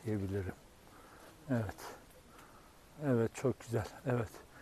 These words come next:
Şimdi de burada da üzümlerimiz var. Eylül, Ağustos'un sonuna doğru bu üzümleri de toplayacağız. Gördüğünüz gibi kara üzümümüz var.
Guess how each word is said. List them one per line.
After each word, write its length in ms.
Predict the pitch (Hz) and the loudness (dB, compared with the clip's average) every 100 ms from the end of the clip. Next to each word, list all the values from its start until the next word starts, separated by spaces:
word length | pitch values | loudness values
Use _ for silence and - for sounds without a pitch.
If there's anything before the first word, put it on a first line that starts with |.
| - - | -18 -12
Şimdi 320 | - 135 117 | 4 6 8
de 140 | 127 | 8
burada 280 | 120 117 120 | 8 8 6
da 60 | 123 | 6
üzümlerimiz 840 | 147 120 123 117 113 110 104 - | 4 4 6 10 10 8 4 4
var. 140 | 139 - - - - - - - - - - - | 4 4 -4 -16 -20 -20 -20 -20 -20 -20 -14 6
Eylül, 300 | 135 127 117 98 - - | 10 10 8 0 -8 4
Ağustos'un 580 | 147 123 - 135 - 127 | 6 6 10 8 8 -6
sonuna 440 | - 131 123 117 | 4 6 8 10
doğru 280 | 117 113 131 | 10 10 10
bu 80 | 123 | 8
üzümleri 600 | 117 117 113 113 107 107 | 8 8 8 8 6 6
de 140 | 135 - - - - | 4 4 -10 -12 -10
toplayacağız. 920 | - 127 - 120 107 98 123 135 - - - - - | 2 2 6 6 6 2 2 0 -4 -10 -14 -14 2
Gördüğünüz 460 | 135 110 123 117 104 | 4 6 4 4 4
gibi 260 | 113 110 135 | 4 4 4
kara 300 | - 123 123 | 4 6 6
üzümümüz 680 | 113 110 107 107 104 - - - - - - - - | 6 4 2 2 0 -2 -12 -14 -20 -18 -18 -10 0
var. 160 | 117 | 0